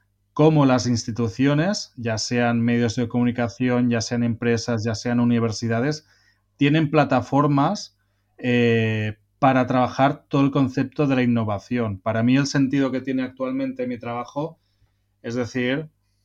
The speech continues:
podemos estar muy enfocados al negocio, pero el negocio, si no tiene una parte muy importante en la cual la innovación está muy presente,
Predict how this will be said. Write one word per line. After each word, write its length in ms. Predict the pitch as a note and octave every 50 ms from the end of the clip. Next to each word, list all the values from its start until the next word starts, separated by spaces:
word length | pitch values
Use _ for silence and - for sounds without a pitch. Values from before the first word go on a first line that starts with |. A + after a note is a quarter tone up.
| _ _ _ - - _ _
podemos 340 | - A#2+ A#2 B2+ C3+ C#3 C3+
estar 240 | C#3+ C#3 - - C3+
muy 160 | C3 C3 C3
enfocados 580 | C3 B2 - - B2 A2+ C3 B2 A#2+ A#2+ A2+ -
al 160 | A#2+ A#2 A#2
negocio, 600 | A2+ A2+ A2 A#2 C3 C3 C3 - D3+ D#3+ E3 D#3
pero 140 | - B2 A#2+
el 60 | A2+
negocio, 680 | A2+ A2+ A2 A2 B2+ C3+ C3 - - A#2 G#2+ G2+ F#2+ F#2+ -
si 180 | - - A#2 A#2
no 140 | A#2 A#2 A2+
tiene 180 | C#3 C3+ C#3
una 240 | C#3 C3+ B2 A#2+ -
parte 360 | C3 B2 A#2+ A#2+ A#2+ - A#2
muy 140 | A#2 A#2+ B2
importante 560 | A#2+ A2 B2 A2+ G#2+ - A#2+ A#2+ A#2 G#2+ A#2
en 120 | A2+ A2 A2
la 160 | G#2+ G2+ -
cual 240 | B2 B2 B2 A#2 A#2
la 80 | A#2
innovación 560 | A2+ A2+ A2+ A2+ G#2+ A2 G#2+ - - C3 B2+
está 180 | A#2+ A#2 - B2
muy 160 | A#2 A#2+ A#2+
presente, 720 | A2+ A#2 G#2+ G#2 - - B2 C3+ B2+ C3 D#3+ F#3 G3+ F#3+